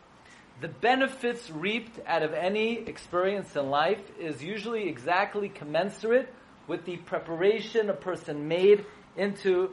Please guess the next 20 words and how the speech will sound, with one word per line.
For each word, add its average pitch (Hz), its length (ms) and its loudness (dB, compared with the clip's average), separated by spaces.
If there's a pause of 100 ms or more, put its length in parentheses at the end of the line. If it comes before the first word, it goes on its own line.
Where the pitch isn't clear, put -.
preparing 165 460 0
for 160 120 -6
that 135 180 2
moment. 110 300 -8 (800)
You 156 60 -2
know, 180 40 6
I 175 100 6
think 233 200 -2
everybody 220 360 2
would 170 140 0
agree, 135 340 -4 (840)
one 160 120 0
of 170 80 0
the 147 60 -6
biggest 208 380 -2
challenges 170 500 2
we 139 120 -6
have 139 200 0
in 135 80 -6
life 170 240 0